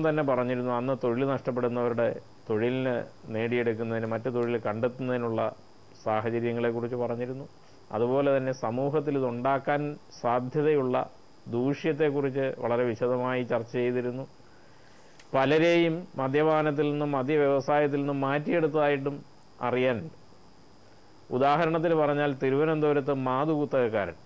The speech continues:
മാധു കുത്തകക്കാരൻ എന്ന് പറയുന്ന അന്ന് കള്ളുഷാപ്പ് ലേലം നടത്തുന്നതിന് കുത്തക എന്നാ പറയുന്നത്, റേഞ്ച് എന്നല്ലായിരുന്നു.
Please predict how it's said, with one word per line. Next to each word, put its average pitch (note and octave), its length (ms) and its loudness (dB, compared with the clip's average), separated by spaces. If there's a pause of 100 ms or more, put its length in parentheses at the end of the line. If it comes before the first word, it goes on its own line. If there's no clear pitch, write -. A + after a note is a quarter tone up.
(280)
മാധു C3 300 0
കുത്തകക്കാരൻ D#3+ 560 2
എന്ന് D#3 140 -2
പറയുന്ന D3 280 0
അന്ന് C#3+ 440 -2 (720)
കള്ളുഷാപ്പ് D3 520 2
ലേലം D3 280 2
നടത്തുന്നതിന് C#3 420 -2
കുത്തക C3 440 -2
എന്നാ C#3+ 220 2
പറയുന്നത്, G#2 440 -2 (800)
റേഞ്ച് C#3+ 360 2
എന്നല്ലായിരുന്നു. A#2+ 680 0